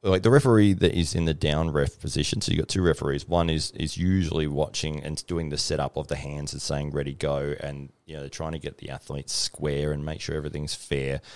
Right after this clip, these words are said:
Then when the match begins, the, the head referee, I guess the one that was doing the setup, is looking at the pin line to see whether there was a pin. Usually the down referee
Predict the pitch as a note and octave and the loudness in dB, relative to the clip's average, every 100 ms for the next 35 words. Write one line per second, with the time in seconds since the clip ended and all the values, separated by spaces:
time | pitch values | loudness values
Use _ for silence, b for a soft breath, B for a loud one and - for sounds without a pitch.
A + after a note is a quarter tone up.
0 | B B B - G#2+ G#2 F2+ E2 D#2+ - | B B B -2 0 0 -2 -4 -6 -6
1 | D2+ - D2 D2 D2+ - - D#2 D#2+ D2+ | -8 -6 -4 -4 -6 -10 -14 -4 0 0
2 | - - D#2 - F2+ E2 D#2+ - D2 C#2+ | -2 -10 -12 -4 -4 -2 -4 -6 -4 -4
3 | D#2 D2 D2 D#2 - D2 C#2+ - - C#2+ | -4 -6 -6 -8 -4 -4 -4 -6 -6 -6
4 | - - - D#2+ D2+ D2+ - D2 D2 - | -6 -8 -4 -4 -2 -2 -2 -2 -4 -6
5 | D2+ - E2+ - D#2 C#2+ D2 - - - | -10 -6 -6 -2 -4 -4 -8 -8 -6 -4
6 | D2 C2 B1+ C2 C2+ - C#2 C#2 C2+ C#2+ | -4 -4 -6 -8 -6 -6 -6 -6 -8 -8
7 | - - - - C#2+ C3+ B B B B | -8 -8 -6 0 2 2 B B B B
8 | B G2 G#2 A#2+ G#2+ G#2 G2+ F#2 E2+ E2+ | B -2 2 2 4 2 0 -2 -2 -2
9 | D#2+ D#2+ D2+ D#2+ D#2 D2 D2+ | -2 -4 -4 -4 -6 -6 -8